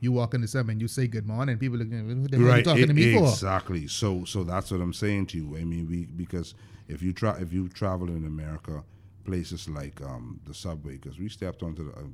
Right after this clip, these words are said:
Speaker 2: uh, I, I used to be in a, uh, I used to have a, a singing group,
Speaker 1: Mm-hmm.
Speaker 2: and we did some traveling, performing and whatnot. And we were in New York.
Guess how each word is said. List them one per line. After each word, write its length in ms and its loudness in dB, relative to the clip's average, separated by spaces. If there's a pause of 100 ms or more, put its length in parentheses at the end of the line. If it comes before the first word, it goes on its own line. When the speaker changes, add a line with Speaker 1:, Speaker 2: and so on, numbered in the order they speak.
(180)
Speaker 2:
uh, 220 -16 (160)
I, 40 -16
I 40 -14
used 160 -14
to 80 -16
be 140 -12
in 80 -14
a, 40 -14
uh, 40 -16 (640)
I 40 -20
used 140 -18
to 80 -16
have 120 -16
a, 320 -20
a 40 -18
singing 300 -14
group, 180 -18 (180)
Speaker 1:
Mm-hmm. 200 -2
Speaker 2:
and 80 -10
we 80 -12
did 160 -14
some 160 -16
traveling, 460 -16
performing 520 -14
and 100 -16
whatnot. 340 -18 (500)
And 260 -12
we 280 -10
were 120 -10
in 180 -10
New 140 -2
York. 260 -10